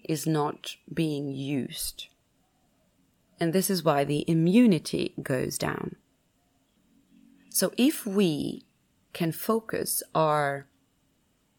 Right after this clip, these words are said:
work of health onto how our metabolism functions, then basically we're assuring ourselves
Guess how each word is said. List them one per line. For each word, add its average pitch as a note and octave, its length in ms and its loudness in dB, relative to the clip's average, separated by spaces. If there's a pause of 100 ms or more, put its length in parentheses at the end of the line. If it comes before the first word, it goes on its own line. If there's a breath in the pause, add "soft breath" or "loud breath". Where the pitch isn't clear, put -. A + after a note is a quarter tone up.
(140)
work E3 600 4
of D#3 120 0
health D#3 480 -2 (100)
onto D3+ 500 -4 (300 soft breath)
how F#3 540 2 (300 loud breath)
our D3+ 420 -2 (200)
metabolism E3+ 1080 2 (120)
functions, - 760 -4 (1200 soft breath)
then G3 400 4
basically B3 800 6 (420)
we're F3 600 6 (200)
assuring F#3+ 580 4
ourselves - 760 -4